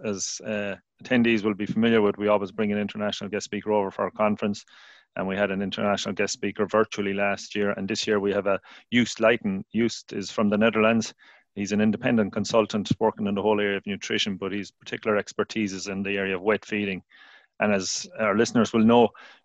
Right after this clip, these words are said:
you know, the majority of pigs fed in Ireland are fed liquid diets or wet fed, uh, on the, on the farms. So we in Moore Park, again, through Peadar Lawler and some of his P H D students, including Fiona O'Mara,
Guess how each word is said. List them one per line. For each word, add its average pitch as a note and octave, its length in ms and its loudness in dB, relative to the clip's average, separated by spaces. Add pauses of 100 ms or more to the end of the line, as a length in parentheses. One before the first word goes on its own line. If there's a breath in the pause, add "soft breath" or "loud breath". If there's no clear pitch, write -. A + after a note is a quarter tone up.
(100)
you A2+ 80 0
know, A2 100 6
the G2+ 60 -2
majority A2+ 420 6
of G#2 100 -2
pigs A2+ 440 0
fed A#2+ 220 4
in A2+ 60 4
Ireland A2 300 6
are G2+ 100 2
fed A#2 380 2
liquid G#2+ 300 -4
diets G#2+ 340 2
or G2 60 -4
wet G#2+ 260 -2
fed, G2+ 320 -4 (320)
uh, G#2 320 -2
on G#2+ 200 2
the, G#2+ 120 0
on A2 140 4
the G2 80 0
farms. G#2 480 -2 (400 soft breath)
So G#2+ 520 6
we A2 240 2
in G#2+ 160 4
Moore A2+ 160 6
Park, G#2+ 300 2
again, G#2+ 500 0 (120)
through A2 160 -2
Peadar G#2 320 2
Lawler G#2+ 480 6
and G2 200 -4
some - 180 -4
of G2+ 60 -2
his G2 120 -8
P A2 140 -6
H G2+ 180 -6
D G#2+ 100 -4
students, G#2+ 360 -4
including G2 340 -6
Fiona G#2 340 0
O'Mara, A2 400 2